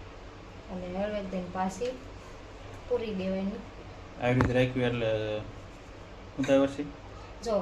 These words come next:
Speaker 1: આ આપણે કેદુની છે, કેટલા દી થઈ ગયા, તો જો આમાં
Speaker 2: તાજી ને તાજી રહે એમ.
Speaker 1: નવા પાંદડા કાઢ્યા છે ને, દસક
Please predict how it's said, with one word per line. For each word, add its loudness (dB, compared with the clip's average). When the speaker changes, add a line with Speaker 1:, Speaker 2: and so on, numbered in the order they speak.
Speaker 1:
આ 0
આપણે 0
કેદુની 2
છે, -4
કેટલા 2
દી -4
થઈ 2
ગયા, -2
તો 2
જો 6
આમાં 0
Speaker 2:
તાજી 10
ને 4
તાજી 6
રહે 2
એમ. 2
Speaker 1:
નવા 6
પાંદડા 2
કાઢ્યા 2
છે -4
ને, -4
દસક 6